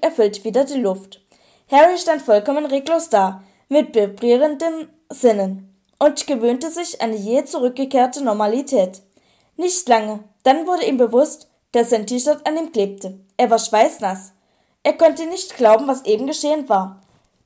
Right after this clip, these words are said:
Dementoren hier, in Little Vincent. Dudley lag eingerollt auf dem Boden, wimmernd und zitternd. Harry beugte sich zu ihm hinunter, um zu sehen, ob er die Kraft hatte, aufzustehen.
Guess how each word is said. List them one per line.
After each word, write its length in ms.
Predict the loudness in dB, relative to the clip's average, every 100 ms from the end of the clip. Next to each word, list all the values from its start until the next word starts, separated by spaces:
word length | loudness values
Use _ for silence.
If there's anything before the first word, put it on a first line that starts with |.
| 0
Dementoren 600 | 0 2 4 4 4 -2
hier, 420 | 0 0 0 -6 _
in 180 | -4 0
Little 300 | -2 -2 -2
Vincent. 460 | -4 -4 -10 -12 -18 _ _ _ _ _ _ _ _
Dudley 420 | 2 4 2 -4 -6 _
lag 240 | 0 0 4
eingerollt 520 | 2 4 2 2 0
auf 100 | -4
dem 200 | -6 0
Boden, 460 | 2 2 -2 -10 _ _ _ _ 0
wimmernd 500 | 4 4 2 -2 -8 -6
und 180 | -2
zitternd. 480 | 0 0 -2 -6 -18 _ _ _ 2
Harry 280 | 6 6 6
beugte 360 | 4 2 0
sich 300 | -4 -4 -4
zu 120 | -6 -4
ihm 180 | -4
hinunter, 520 | -2 -2 -2 -4 -6 -8 _ _ _
um 160 | -2 -2
zu 120 | -4
sehen, 400 | 2 4 4 0 -14 _ 0
ob 220 | 0 4
er 100 | 2
die 120 | 2
Kraft 300 | -2 -2 2
hatte, 240 | 0 2 2
aufzustehen. 760 | 2 -2 -6 0 0 0 -10